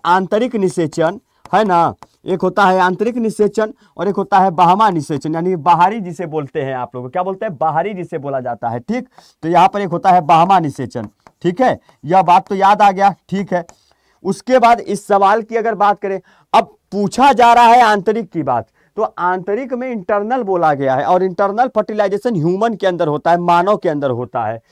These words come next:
तो मानव यहाँ पर जो होगा, option number D will be the right answer हो जाएगा। कितने लोगों को यह बात पता थी, है कि नहीं? क्लियर है? मानव शरीर के अंदर जो निषेचन होता है उसे इंटरनल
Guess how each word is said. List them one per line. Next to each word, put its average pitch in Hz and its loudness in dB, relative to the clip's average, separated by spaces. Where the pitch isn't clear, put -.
तो 175 -4
मानव 185 -2
यहाँ 214 0
पर 220 -6
जो 202 -2
होगा, 160 -2
option 165 -4
number 202 -4
D 214 -8
will 226 -10
be 202 -8
the 202 -2
right 170 -2
answer 147 -6
हो 127 -6
जाएगा। 127 -8
कितने 196 -6
लोगों 214 2
को 208 -2
यह 196 4
बात 196 2
पता 190 0
थी, - -10
है 180 4
कि 233 -4
नहीं? 185 4
क्लियर 220 4
है? 233 2
मानव 196 2
शरीर 214 -4
के 220 -4
अंदर 180 -2
जो 185 2
निषेचन 175 -2
होता 160 -2
है 190 0
उसे 180 -4
इंटरनल 185 -2